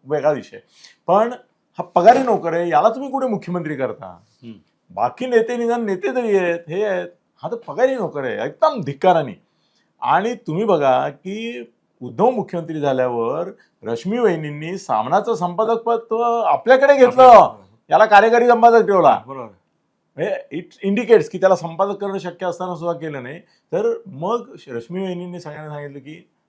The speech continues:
Speaker 1: नाही, अनिल परबच्या माध्यमातून की संजयचं नाव नाही घ्यायचं
Speaker 2: हम्म.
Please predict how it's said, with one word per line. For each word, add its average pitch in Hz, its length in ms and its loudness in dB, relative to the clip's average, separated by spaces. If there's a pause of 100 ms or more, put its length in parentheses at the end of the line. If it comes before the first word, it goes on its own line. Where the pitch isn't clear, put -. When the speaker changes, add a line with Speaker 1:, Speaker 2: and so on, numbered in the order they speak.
Speaker 1:
नाही, 156 120 -4
अनिल 120 240 -2
परबच्या 113 680 -12
माध्यमातून 110 680 -12
की 160 400 -16 (240)
संजयचं 131 420 -12
नाव 123 160 -10
नाही 117 140 -16
घ्यायचं - 540 -20
Speaker 2:
हम्म. 107 120 -20